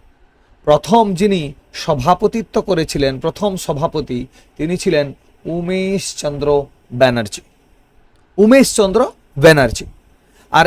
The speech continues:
এই যে জাতীয় কংগ্রেস প্রতিষ্ঠা, এই ঘটনাটাকে, এই ইতিহাসটাকে বলেছে সেফটি ভালভ, সেফটি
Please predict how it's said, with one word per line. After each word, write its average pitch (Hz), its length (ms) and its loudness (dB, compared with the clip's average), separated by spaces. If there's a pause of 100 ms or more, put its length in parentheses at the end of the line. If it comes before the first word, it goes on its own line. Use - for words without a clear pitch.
(140)
এই 247 220 4
যে 269 340 2 (180)
জাতীয় 185 340 2
কংগ্রেস 247 520 0
প্রতিষ্ঠা, 240 840 2 (180)
এই 262 180 4
ঘটনাটাকে, 165 760 0
এই 180 300 2
ইতিহাসটাকে 190 680 -2 (500)
বলেছে 196 520 2 (240)
সেফটি 247 680 2
ভালভ, 107 420 -2 (1080)
সেফটি 226 760 2